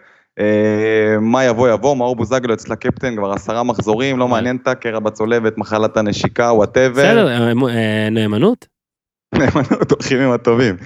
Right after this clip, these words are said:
Speaker 1: לגמרי. עכשיו, משהו קטן שרציתי גם לדבר עליו, להזכיר אותו פה ככה למשתמשים.
Speaker 2: כן.
Speaker 1: כל, קודם כל, יש לנו את ליגת הפודיום, מכירים, אה, ליגה חזקה מאוד, אה, הרבה, הרבה מאוד משתמשים, אה,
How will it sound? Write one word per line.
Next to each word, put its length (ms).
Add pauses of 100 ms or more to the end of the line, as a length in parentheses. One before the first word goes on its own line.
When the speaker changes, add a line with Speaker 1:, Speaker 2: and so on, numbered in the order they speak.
(340)
Speaker 1:
לגמרי. 440 (440)
עכשיו, 240
משהו 240
קטן 280
שרציתי 280
גם 140
לדבר 300
עליו, 220
להזכיר 300
אותו 240
פה 120
ככה 200
למשתמשים. 920 (100)
Speaker 2:
כן. 400 (580)
Speaker 1:
כל, 180
קודם 180
כל, 180
יש 120
לנו 100
את 60
ליגת 220
הפודיום, 460 (200)
מכירים, 480 (500)
אה, 40 (500)
ליגה 160
חזקה 540
מאוד, 440 (640)
אה, 300
הרבה, 200
הרבה 160
מאוד 180
משתמשים, 760 (400)
אה, 300